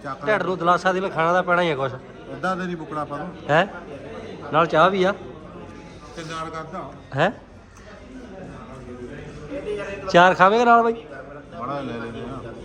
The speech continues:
Speaker 2: ਚੱਲ ਲੈ ਲਾ ਫਿਰ।
Speaker 1: ਸਵਾਦ।
Speaker 2: ਸੋ ਹਾਂਜੀ, ਅਸੀਂ ਹੁਣ ਕੁਝ ਖਾ ਪੀ ਗਏ ਜੀ ਤੇ ਪਾਇਆ ਚਾਲੇ ਬਾਈ।
Speaker 1: ਹੁਣ ਭਰਾਵਾ ਖਾ ਲਿਆ ਕੋ ਮਾੜਾ ਮੋਟਾ, ਜਵਾਕ ਨੂੰ ਖਵਾਤਾ।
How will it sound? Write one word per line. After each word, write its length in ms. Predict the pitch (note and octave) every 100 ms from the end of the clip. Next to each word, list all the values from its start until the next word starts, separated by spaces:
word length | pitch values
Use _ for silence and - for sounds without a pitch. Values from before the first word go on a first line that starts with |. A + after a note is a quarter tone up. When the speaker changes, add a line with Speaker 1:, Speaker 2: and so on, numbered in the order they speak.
| - C#3+
Speaker 2:
ਚੱਲ 120 | C3+
ਲੈ 120 | B2
ਲਾ 100 | A#2+
ਫਿਰ। 120 | A2 G2+ - F#3+ F#3 F3+ E3 C3+ C3 - - -
Speaker 1:
ਸਵਾਦ। 320 | A2+ A2+ -
Speaker 2:
ਸੋ 100 | D#3+
ਹਾਂਜੀ, 400 | F3 F#3+ G3 A3+
ਅਸੀਂ 180 | - G#3+
ਹੁਣ 180 | G#3+ G#3+
ਕੁਝ 220 | G#3+ -
ਖਾ 240 | D#3+ F3+
ਪੀ 220 | F3 G3
ਗਏ 100 | G3+
ਜੀ 220 | A3 A3+ F3 - - - - - -
ਤੇ 360 | C#3 C3+ B2+ B2 - - - C#3
ਪਾਇਆ 300 | D3+ D#3+ D#3+
ਚਾਲੇ 380 | D#3 D3 D#3
ਬਾਈ। 160 | D3+ F3
Speaker 1:
ਹੁਣ 440 | - - - -
ਭਰਾਵਾ 380 | - B2+ A#2+ C3+
ਖਾ 240 | - G#2+ G#2
ਲਿਆ 140 | B2
ਕੋ 160 | B2 B2+
ਮਾੜਾ 260 | B2 B2+
ਮੋਟਾ, 200 | C3 -
ਜਵਾਕ 300 | - C3 C3
ਨੂੰ 140 | B2 -
ਖਵਾਤਾ। 420 | - - -